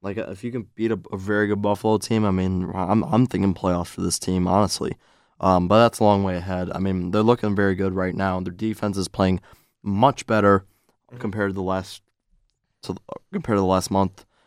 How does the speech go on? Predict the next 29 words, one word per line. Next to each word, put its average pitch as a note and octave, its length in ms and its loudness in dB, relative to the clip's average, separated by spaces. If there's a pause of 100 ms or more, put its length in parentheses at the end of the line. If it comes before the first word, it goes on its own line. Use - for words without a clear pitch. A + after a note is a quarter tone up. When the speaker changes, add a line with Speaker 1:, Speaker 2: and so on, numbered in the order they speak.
(160)
Speaker 1:
And G2 180 2
then, F#2 300 0 (120)
you A2 100 -2
know, F2 200 -4
I - 80 -8
mean, G2 160 -2
Jared G2+ 220 2
Goff G2+ 340 2
isn't G2 200 -4
really G2 180 -2
turning G2 240 -4
the F2+ 60 -4
ball F#2 260 -2
over, A#2 240 0
and F#2+ 120 0
they're F2+ 60 -2
running F#2+ 240 2
the F#2+ 80 0
ball. F#2+ 460 0 (420)
Speaker 2:
Mm-hmm. A#2 240 -2
Speaker 1:
And F#2+ 80 -4
Jamal G2+ 260 -2
Williams, G2+ 540 -2 (140)
three F#2+ 160 -2
touchdown F#2+ 500 0
game. G2 320 0
I F#2+ 80 2
mean, F2+ 160 0
they're, G2+ 260 0